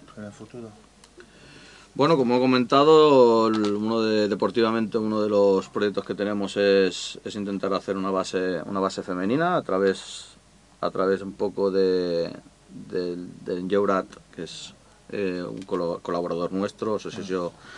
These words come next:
Speaker 2: Angeurat. Eh, hace poco nos, nos fusionamos un poquito en tema deportivo y,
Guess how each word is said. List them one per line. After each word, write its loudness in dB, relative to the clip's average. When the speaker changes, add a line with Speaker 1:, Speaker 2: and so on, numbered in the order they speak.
Speaker 2:
Angeurat. 4
Eh, 2
hace -6
poco -4
nos, -6
nos -10
fusionamos -6
un -10
poquito -4
en -10
tema -2
deportivo 0
y, -4